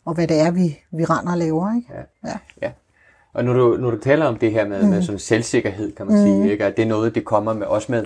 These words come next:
Speaker 1: Ja,
Speaker 2: med
Speaker 1: med,
Speaker 2: årene?
Speaker 1: ja, med tiden, ikke? Ja,
Speaker 2: Kan,
Speaker 1: ja.
Speaker 2: kan, kan du, kan du mærke en, sådan, kan du mærke en stor forskel på dig se-, på dig selv nu her, så, så, som du er i dag, og dengang du var ny, ikke?
Speaker 1: Ja, for søren da.
Speaker 2: Hvad er forskellen?
Speaker 1: Ej, men jeg er meget mere rummelig.
Speaker 2: Ja.
Speaker 1: Meget mere.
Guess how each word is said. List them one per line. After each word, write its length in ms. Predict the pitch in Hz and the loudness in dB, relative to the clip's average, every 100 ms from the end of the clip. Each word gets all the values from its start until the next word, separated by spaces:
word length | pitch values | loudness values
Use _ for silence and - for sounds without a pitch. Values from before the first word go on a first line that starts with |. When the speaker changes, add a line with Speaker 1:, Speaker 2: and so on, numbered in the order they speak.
| - | 2
Speaker 1:
Ja, 140 | 208 - | 2 4
Speaker 2:
med 80 | 214 | 4
Speaker 1:
med, 80 | 214 | 4
Speaker 2:
årene? 180 | - | 6
Speaker 1:
ja, 80 | 190 | 4
med 100 | 190 | 4
tiden, 400 | - 208 160 220 | 0 0 4 6
ikke? 160 | 285 311 - - | 6 2 0 2
Ja, 100 | - | 4
Speaker 2:
Kan, 180 | 110 | 4
Speaker 1:
ja. 200 | 113 190 | 2 2
Speaker 2:
kan, 160 | - - | 2 -2
kan 160 | 120 107 | 0 0
du, 100 | 101 | 2
kan 160 | 110 | 0
du 60 | 101 | 0
mærke 280 | 95 92 95 | -2 -4 -6
en, 160 | 98 - - | -12 -16 -14
sådan, 200 | - - 85 - 58 - | -12 -12 -14 -18 -20 -12
kan 100 | 107 | -8
du 60 | 92 | -4
mærke 140 | 90 | -2
en 60 | 101 | -4
stor 280 | - 165 165 | 2 2 4
forskel 300 | 131 131 135 | 0 0 -2
på 120 | 113 | -4
dig 100 | 98 | -6
se-, 300 | - 65 71 | -6 -6 -6
på 140 | - | -6
dig 100 | 104 | -6
selv 200 | - 107 | 0 0
nu 240 | 104 127 156 | 2 4 4
her, 200 | 147 104 | 4 0
så, 420 | - 73 104 107 104 104 | -2 -6 -6 -8 -8 -8
så, 220 | 104 101 | -4 -4
som 200 | 95 107 | -4 -4
du 100 | 95 | -2
er 60 | 87 | -2
i 120 | 90 - | -2 0
dag, 220 | - - | 0 -2
og 180 | 104 - | -2 0
dengang 320 | 107 104 95 | 0 -2 -4
du 40 | |
var 120 | 101 | -4
ny, 240 | 98 104 139 | -4 -2 -2
ikke? 120 | 110 | 0
Speaker 1:
Ja, 240 | - 147 | 2 2
for 120 | 190 190 | 2 0
søren 360 | - 98 151 | -2 -2 -4
da. 100 | 131 - - - - _ _ _ | -8 -12 -20 -20 -20 _ _ _
Speaker 2:
Hvad 180 | 113 139 | 0 0
er 60 | 135 | 2
forskellen? 420 | 139 147 131 120 _ - | -2 -4 -10 -14 _ 0
Speaker 1:
Ej, 140 | 180 | 2
men 80 | 190 | 4
jeg 60 | 175 | 4
er 40 | |
meget 360 | 160 151 151 208 | 4 2 4 4
mere 120 | 170 | 4
rummelig. 400 | 143 156 156 156 _ - | 2 2 2 -2 _ -8
Speaker 2:
Ja. 120 | 120 - _ _ | -8 -8 _ _
Speaker 1:
Meget 340 | - 62 175 | -14 -6 -4
mere. 100 | 180 | -4